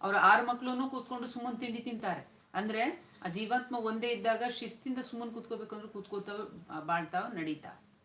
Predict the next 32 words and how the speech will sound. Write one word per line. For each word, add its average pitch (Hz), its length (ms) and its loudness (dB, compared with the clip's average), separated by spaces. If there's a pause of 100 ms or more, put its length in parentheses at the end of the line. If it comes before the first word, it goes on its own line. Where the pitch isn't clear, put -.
(1400)
ಅದೇ 170 160 -2
ಇನ್ನೊಂದು 240 800 0
ಬಾಧೆಯನ್ನ 196 560 6
ಕೊಡ್ತಕ್ಕಂಥ 247 420 0
ಸಂದರ್ಭ 220 420 -4
ಇದ್ದಾಗ 175 300 0
ಮಾತ್ರ 147 300 -4
ಆಗ 220 120 -4 (100)
ಮನುಷ್ಯನಿಗೆ 220 560 -4
ಆ-, 196 380 0
ಅದ-, 196 180 -2
ಅದನ್ನ 226 360 -2 (240)
ಅರ್ತಿರೋದಿಲ್ಲ, 226 520 -2
ಏನೇನೋ 208 400 -4
ಹೇಳ್ತಾರೆ, 180 480 -8 (400)
ಆ, 190 40 -4
ಮಾನಸಿಕ 185 440 2
ಹಾಗೆ 156 280 -8
ಹೀಗೆ 151 200 -6
ಅಂತ, 147 180 -8
ಆ, - 240 -8 (120)
ಅಂತಾರೆ. 139 400 -10 (360)
ಏನೋ 220 140 -4
ಒಂದು 214 120 -6
ಗುರುತು 214 280 -4
ಪರಿಚಯಕ್ಕೆ 190 460 -2
ಮಾತಾಡ್ತಾರೆ, 175 600 -4
ಆದ್ರೂ 170 500 -6
ಇನ್ನೊಬ್ರ 214 380 -4
ಮೇಲೆ 214 360 -2
ದುಷ್ಪರಿಣಾಮ 202 540 -2
ಬೀಳುತ್ತೆ. 190 560 -4